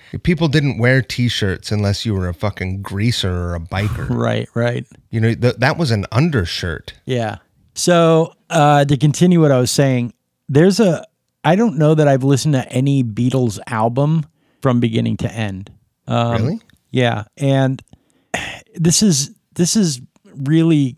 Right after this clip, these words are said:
Speaker 2: kinda stupid, but <laughs> I wanna still discover new Beatles songs. And I know that if I, I feel like if I listen to Beatles albums from beginning to end, I'm gonna find 'em all and not be able to appreciate 'em.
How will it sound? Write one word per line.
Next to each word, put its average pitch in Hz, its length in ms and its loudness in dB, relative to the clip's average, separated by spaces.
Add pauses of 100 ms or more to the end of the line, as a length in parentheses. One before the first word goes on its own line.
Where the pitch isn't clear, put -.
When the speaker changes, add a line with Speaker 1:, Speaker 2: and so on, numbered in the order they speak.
(100)
Speaker 2:
kinda 127 260 0
stupid, 139 520 -2 (400)
but 123 300 0 (680)
<laughs> - 40 -8 (840)
I 160 140 4
wanna 196 380 4
still 165 380 0
discover 135 680 0
new 127 300 2
Beatles 113 380 -4
songs. 78 600 -12 (360)
And 135 120 0
I 131 140 2
know 147 320 4
that 143 180 0
if 127 160 -4
I, 117 220 -8
I 120 80 2
feel 160 240 2
like 143 160 2
if 127 100 -4
I 135 120 2
listen 131 500 0
to 131 100 0
Beatles 123 460 -2
albums 127 540 -4
from 151 200 -4
beginning 165 420 0
to 160 140 -4
end, 165 400 0
I'm 123 160 -2
gonna 117 440 -4 (360)
find 143 280 0
'em 127 120 -2
all 123 180 0
and 117 100 -2
not 117 180 -4
be 120 80 0
able 113 160 -2
to 113 120 -4
appreciate 101 580 -8
'em. 113 160 -16